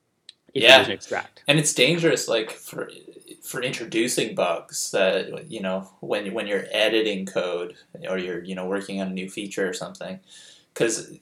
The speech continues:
Speaker 2: if you're using a variable below extract, and then all of a sudden the array gains a new key
Speaker 1: Yep.
Speaker 2: with, with that variable th-, with the same name as the variable you're using down below extract,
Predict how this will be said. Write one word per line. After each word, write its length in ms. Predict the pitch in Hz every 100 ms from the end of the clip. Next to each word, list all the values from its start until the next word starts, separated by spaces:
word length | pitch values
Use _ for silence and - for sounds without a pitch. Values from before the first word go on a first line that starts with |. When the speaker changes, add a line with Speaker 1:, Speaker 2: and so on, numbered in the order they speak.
| _
Speaker 2:
if 120 | - 135
you're 80 | 131
using 360 | 143 147 135
a 40 | 110
variable 500 | 110 110 113 104 104
below 400 | 98 95 98 120
extract, 720 | 131 - - 127 131 180 - - _
and 180 | - 113
then 180 | 117 120
all 140 | 123
of 60 | 135
a 40 | 123
sudden 680 | - 131 127 107 104 95 85
the 160 | 107 104
array 680 | 101 104 123 131 113 110
gains 420 | 104 107 110 113 110
a 160 | 104
new 520 | 104 110 113 113 113 - _ _ _ _
key 520 | - 110 127 196 220 _ _ _ _ -
Speaker 1:
Yep. 100 | 113 -
Speaker 2:
with, 220 | - -
with 520 | - - - 123 123
that 240 | - 120 -
variable 640 | 117 127 147 147 151 147
th-, 100 | 135
with 120 | 151
the 80 | 147
same 340 | - 127 120 110
name 320 | 107 131 160
as 200 | 117 113
the 80 | 101
variable 420 | 113 117 113 113
you're 80 | 107 107
using 200 | 123 151 147
down 240 | 156 156
below 360 | 151 147 170 190
extract, 580 | 151 - 180 170 190